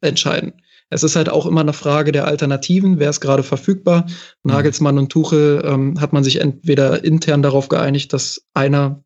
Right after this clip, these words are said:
Speaker 1: insbesondere Tuchel, vielleicht nicht zum F C Bayern passt, so von der menschlichen Komponente her. Ähm, bei Nagelsmann hat man sich darauf geeinigt, dass es vielleicht zu früh ist, zum F C Bayern zu kommen und der ist eh vom Markt jetzt erstmal.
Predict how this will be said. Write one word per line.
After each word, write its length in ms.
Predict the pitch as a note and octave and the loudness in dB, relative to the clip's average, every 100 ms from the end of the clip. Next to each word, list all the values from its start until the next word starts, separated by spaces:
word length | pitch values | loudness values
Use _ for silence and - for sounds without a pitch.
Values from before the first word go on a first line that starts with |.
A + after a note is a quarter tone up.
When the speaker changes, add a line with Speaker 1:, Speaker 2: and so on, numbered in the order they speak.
| - | -6
Speaker 1:
insbesondere 600 | C#3+ - C3 C3+ C3 C3+ | -4 -2 0 0 0 0
Tuchel, 460 | D#3+ C#3+ C#3+ C#3 - - - - - | 0 2 2 0 -4 -20 -20 -18 -4
vielleicht 320 | C#3 C#3 C3+ | -2 0 0
nicht 160 | C#3 | 0
zum 140 | C#3 C#3 | 0 0
F 100 | C#3 | 0
C 120 | D3 | 0
Bayern 300 | C3+ C3+ C3 | 2 0 0
passt, 360 | E3+ F3 - D3+ | -2 -2 -2 -2
so 260 | C#3 - | -2 -4
von 140 | - C#3+ | -4 -2
der 100 | C3+ | 2
menschlichen 440 | D3+ F3 E3 F3 | 2 2 2 2
Komponente 540 | E3 D#3 D#3+ D#3 D3+ D#3 | 0 2 2 2 2 0
her. 280 | D#3 D#3 - - - _ - | 2 0 -4 -16 -20 _ -10
Ähm, 480 | - C3 - - - | -4 -2 -2 -4 -4
bei 120 | C#3 C3+ | -2 2
Nagelsmann 760 | C#3 C#3+ C#3+ D3+ C#3 C#3 C#3+ | 2 2 0 0 0 0 -2
hat 120 | C#3+ D3 | -2 0
man 120 | C#3 | 0
sich 100 | C3+ | 0
darauf 260 | C3+ C3 | 0 0
geeinigt, 380 | C3+ - C#3 - | -2 -2 -2 -2
dass 100 | C#3 | -2
es 280 | C3+ - - _ _ - | -2 -4 -12 _ _ -4
vielleicht 320 | C#3+ C3+ - | 0 0 -2
zu 80 | - | -6
früh 280 | - F#3+ F3 | 0 2 2
ist, 160 | E3+ | 0
zum 140 | F3 D#3+ | 0 0
F 120 | - | 0
C 100 | D#3 | 0
Bayern 320 | D3 D3+ D3+ | 2 2 2
zu 100 | D#3 | -2
kommen 300 | - D3 D3 | -2 0 0
und 220 | C#3+ C3+ | 0 0
der 100 | C3+ | 0
ist 160 | C3 - | 0 0
eh 120 | D#3+ | 0
vom 220 | F3+ D#3 | 2 2
Markt 280 | D#3 D#3 D#3 | 2 0 -2
jetzt 140 | D3+ | -6
erstmal. 520 | - D#3 - D3+ D3 | -4 -4 0 0 0